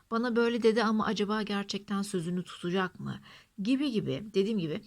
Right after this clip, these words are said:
karşınızdaki kişilerin böyle bir sadakatini sorgulama ve bundan emin olamama, e, ve bundan emin olamama sebebiyle de biraz böyle uyku bozuklukları, kaygı bozuklukları,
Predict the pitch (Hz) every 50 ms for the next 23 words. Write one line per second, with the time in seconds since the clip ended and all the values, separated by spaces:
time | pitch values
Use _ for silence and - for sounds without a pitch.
0 | - - - - _ _ - 226 220 226 233 - - 247 247 240 220 202 254 247
1 | - - - - - 220 202 - 180 175 165 156 160 160 170 202 - - - -
2 | - _ - 269 262 262 262 247 247 - - 208 214 226 226 220 - 233 220 -
3 | 226 240 226 - - 180 175 170 170 160 165 160 160 180 190 190 190 180 185 196
4 | 196 190 220 220 233 226 - - 202 190 202 220 220 214 - 185 180 165 175 190
5 | 196 180 170 - 151 147 151 208 - - - - - - - - - 214 202 196
6 | 196 196 220 226 202 208 233 233 240 240 240 - - 214 220 233 247 - - 233
7 | 233 262 285 277 240 202 180 - - - 175 160 156 151 156 151 160 135 135 139
8 | 165 202 196 196 208 208 208 208 214 196 196 208 202 185 185 185 185 - - 190
9 | 190 185 170 175 175 - 147 143 - - 113 113 107 107 175 - - 160 156 151
10 | - 180 180 185 175 180 - - - 160 147 - -